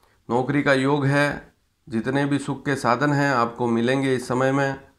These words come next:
भूमि, वाहन, मकान का शुभ स-, योग बनेगा, खरीदने का योग भी बनेगा।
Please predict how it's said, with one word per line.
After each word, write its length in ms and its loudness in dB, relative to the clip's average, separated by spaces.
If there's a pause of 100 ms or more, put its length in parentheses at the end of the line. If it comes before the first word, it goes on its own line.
(420)
भूमि, 500 0
वाहन, 380 2
मकान 460 0
का 220 0 (280)
शुभ 260 -6
स-, 240 -14 (420)
योग 280 -2
बनेगा, 460 2
खरीदने 420 -2
का 100 0
योग 260 0
भी 80 -2
बनेगा। 560 0